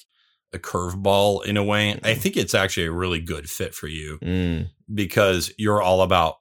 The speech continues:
Speaker 1: like, mood
Speaker 2: Yeah.
Speaker 1: and tone and moments. And I think Strahd really lends itself to that kind of thing. It's gonna be a very atmospheric setting.
Speaker 2: Yeah.
Speaker 1: Uh, compared to, like, say, uh,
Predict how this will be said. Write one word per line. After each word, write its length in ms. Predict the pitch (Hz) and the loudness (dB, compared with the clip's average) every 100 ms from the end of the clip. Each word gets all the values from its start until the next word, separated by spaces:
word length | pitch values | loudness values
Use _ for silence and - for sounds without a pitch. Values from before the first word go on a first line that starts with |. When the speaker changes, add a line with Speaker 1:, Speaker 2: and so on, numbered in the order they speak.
| - | -4
Speaker 1:
like, 300 | 92 78 - | -2 -2 -6
mood 680 | 80 92 92 98 101 107 90 _ _ | -4 -2 0 0 0 -4 -10 _ _
Speaker 2:
Yeah. 420 | 80 78 76 73 | -4 -2 -2 -2
Speaker 1:
and 180 | 82 90 | -2 -6
tone 800 | - 101 95 92 90 90 90 92 | -4 -2 -2 -2 -2 -2 -2 -4
and 280 | 90 82 85 | -6 -6 -4
moments. 800 | 87 90 98 98 107 - - - _ _ _ _ - | -2 -2 -2 -4 -2 -2 -2 -4 _ _ _ _ -4
And 80 | |
I 60 | 92 | -4
think 320 | 82 98 82 | -2 -4 -4
Strahd 420 | - - 92 82 | -6 -2 0 0
really 460 | 80 85 82 80 78 - | -2 -4 -2 -4 -6 -10
lends 380 | 95 87 87 80 | -8 -4 -4 -4
itself 500 | 98 - 117 101 85 | -6 -2 0 0 0
to 120 | - 104 | -4 0
that 220 | 101 - | 0 -2
kind 160 | 98 | -4
of 140 | 95 92 | -4 -4
thing. 220 | 101 104 | -2 -2
It's 280 | - 85 - 95 _ | -6 -10 -10 -12 _
gonna 220 | - 98 | -2 0
be 160 | 92 95 | 0 0
a 80 | 85 | 0
very 220 | 82 82 | 0 -2
atmospheric 800 | - 85 101 101 - 120 113 104 | -4 -4 -2 -4 -4 -2 -2 -2
setting. 480 | - - 110 113 117 101 | -4 -2 0 0 -2 -2
Speaker 2:
Yeah. 420 | 82 73 73 78 - _ _ _ _ - | -2 -2 -4 -6 -8 _ _ _ _ -4
Speaker 1:
Uh, 140 | 87 | -4
compared 400 | 82 95 101 85 | -4 -4 -2 -2
to, 180 | 78 78 - - | -2 -6 -8 -10
like, 200 | 80 87 | -10 -6
say, 460 | - 82 76 80 73 - _ | -6 -4 -4 -8 -10 -16 _
uh, 380 | 87 73 71 - | -10 -8 -10 -14